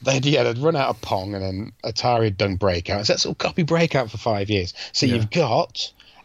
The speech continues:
Speaker 1: Acrobat from Taito, Circus from Exidy, and Clowns from Midway, which I think was the licensed Acrobat. They, these are the Breakout seesaw games. Do you know what I mean?
Speaker 2: Yeah, hilarious animation of the little wobbly guys you fling around like crazy things.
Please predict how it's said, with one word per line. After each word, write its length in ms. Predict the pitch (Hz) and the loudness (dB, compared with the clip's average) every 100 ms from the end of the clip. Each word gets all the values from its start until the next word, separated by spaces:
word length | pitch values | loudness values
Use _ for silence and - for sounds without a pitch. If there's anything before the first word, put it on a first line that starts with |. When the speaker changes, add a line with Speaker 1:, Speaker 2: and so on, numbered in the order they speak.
| _ | _
Speaker 1:
Acrobat 840 | 160 - - 113 107 143 - - - _ _ | -4 -4 -4 0 0 0 -4 -10 -10 _ _
from 160 | - 120 | -12 -10
Taito, 640 | 113 117 98 - 90 92 | -4 -2 -2 -4 -6 -4
Circus 420 | - 143 139 127 | -2 0 0 0
from 200 | - 127 | 0 0
Exidy, 560 | - 110 107 104 98 107 - - | -2 -2 0 2 2 2 -2 -6
and 160 | 110 98 | -2 0
Clowns 360 | - 120 117 107 | 2 2 4 2
from 220 | 107 104 | 2 2
Midway, 360 | 107 92 87 98 | 2 2 0 0
which 180 | 95 | -2
I 20 | 92 | -2
think 240 | 104 - | -2 -2
was 120 | 98 | -2
the 80 | 98 | 2
licensed 580 | 95 92 92 - - - | 4 4 2 -2 -4 -2
Acrobat. 520 | 104 98 - 87 90 - - - - - - | -2 -2 -4 -2 -2 -4 -14 -14 -14 -14 -2
They, 160 | 135 135 | 2 2
these 360 | 131 151 156 | 2 2 2
are 20 | 147 | 2
the 60 | |
Breakout 520 | 131 139 127 - 123 | 2 4 2 2 0
seesaw 440 | - 143 127 - 104 | 2 0 0 0 2
games. 400 | 98 92 90 - | 2 -2 -4 -6
Do 100 | 127 | -2
you 40 | |
know 100 | 127 | 2
what 100 | 127 | 2
I 20 | 113 | 0
mean? 160 | 95 - - | -2 -6 -2
Speaker 2:
Yeah, 200 | 147 101 - | 0 0 2
hilarious 400 | 151 175 180 - | 4 6 4 4
animation 360 | 156 147 143 123 | 4 4 4 4
of 40 | |
the 60 | 120 | 4
little 140 | 143 | 4
wobbly 260 | 127 120 117 | 4 4 4
guys 320 | 120 113 104 | 4 4 2
you 60 | 110 | -2
fling 300 | - 135 123 | 0 2 4
around 260 | 120 131 127 | 4 4 4
like 120 | - | 2
crazy 300 | - 123 127 | 0 0 2
things. 420 | 131 143 175 185 | 2 2 0 -4